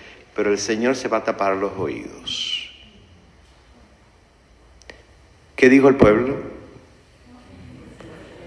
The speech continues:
"No importa". <laughs> Esa es la respuesta que da el pueblo. "No importa, queremos un rey.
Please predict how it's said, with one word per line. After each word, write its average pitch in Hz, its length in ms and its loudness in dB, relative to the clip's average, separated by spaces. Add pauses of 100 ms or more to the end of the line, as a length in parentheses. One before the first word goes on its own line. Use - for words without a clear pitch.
(280)
"No 190 220 10
importa". 220 1000 4
<laughs> - 1700 -8
Esa 147 160 4
es 202 120 10
la - 0 -
respuesta 175 580 4
que 131 100 0
da 127 100 4
el 123 100 0
pueblo. 107 460 -2 (720)
"No 143 280 4
importa, 190 880 2 (540)
queremos 175 560 4
un 139 160 0
rey. - 320 -6